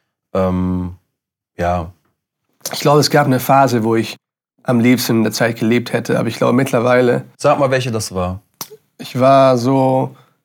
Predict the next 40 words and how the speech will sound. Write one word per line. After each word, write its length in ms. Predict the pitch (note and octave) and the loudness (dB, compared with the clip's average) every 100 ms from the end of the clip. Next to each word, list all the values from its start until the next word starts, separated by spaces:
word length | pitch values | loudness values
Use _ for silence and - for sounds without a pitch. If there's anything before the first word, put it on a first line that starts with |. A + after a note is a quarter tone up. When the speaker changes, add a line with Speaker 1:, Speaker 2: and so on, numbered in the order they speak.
| _ | _
Speaker 2:
vielleicht 300 | _ C3 A#2 | _ -2 0
hatte, 160 | B2+ - | -2 -4
ich 120 | - | -6
hab 60 | - | -4
gerade 200 | C3+ C3+ | 0 0
mit 100 | C3+ | 0
der 120 | C3+ | 2
Uni 160 | C#3+ | 2
angefangen, 380 | A2+ A2 - A2 | 2 0 -2 0
also 200 | A2 A#2 | -2 -2
ich 140 | C3+ - | -6 -2
bin 140 | B2 | -2
achtundzwanzig 580 | C3+ C3 B2 B2 B2+ A#2 | -2 -2 -2 0 -2 0
jetzt, 220 | A#2 A#2+ | -2 -2
ich 140 | B2+ - | -4 -2
war 120 | B2+ | 0
Anfang 260 | C#3+ - B2 | 0 -4 -4
zwa-, 260 | - B2 | -4 -4
Anfang 340 | C3+ C3+ C3+ A#2+ | -2 -4 -4 -6
zwanzig, 460 | - B2 - - | -4 -4 -4 -6
glaub 160 | B2 A2+ | -4 -2
ich. 160 | A2+ - _ _ _ _ - - | -4 -8 _ _ _ _ -18 -6
Und 100 | C3 | -2
als 140 | B2+ B2+ | 0 0
ich 120 | B2 | 0
so 140 | B2 | 0
wirklich 260 | B2 B2 A#2 | 2 0 2
so 180 | A#2+ A2+ | 2 2
gedacht 300 | A#2+ A#2 B2 | 0 0 0
habe, 200 | A#2 A#2 | 0 0
ich 120 | A#2+ | 2
will 140 | B2 | 2
jetzt 140 | A#2+ C3 | 2 2
Musiker 360 | C3 A#2+ A2+ | 2 4 2
werden 280 | A#2 A#2 A2+ | 2 2 0
und 120 | A2 | -2
das 140 | A2 B2 | -2 -2
machen, 400 | A#2+ C3 A#2 - - _ _ _ _ _ | -2 -2 -4 -6 -18 _ _ _ _ _
äh, 260 | - A2+ A2 | -2 2 2
dann, 380 | A2 A2 A2 | 2 0 -2